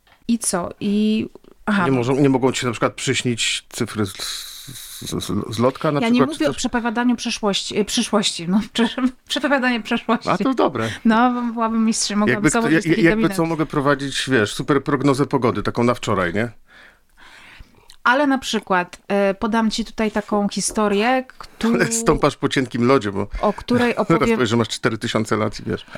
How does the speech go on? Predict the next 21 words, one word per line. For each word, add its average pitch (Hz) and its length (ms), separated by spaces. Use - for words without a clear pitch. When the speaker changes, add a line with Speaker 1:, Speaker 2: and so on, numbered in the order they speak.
Speaker 1:
Nie, 220 240
nie. 214 180
O-, 185 60
ale 208 160
na 277 120
przykład 240 360
znam 220 240
z - 60
kryminalnego 208 560
świata 196 280
taką 190 240
historię, 190 460
o 196 60
której 190 200
kiedyś 190 260
powiem 190 280
trochę 190 220
więcej, 175 420
że 208 140
osoba, 208 380
która, 202 480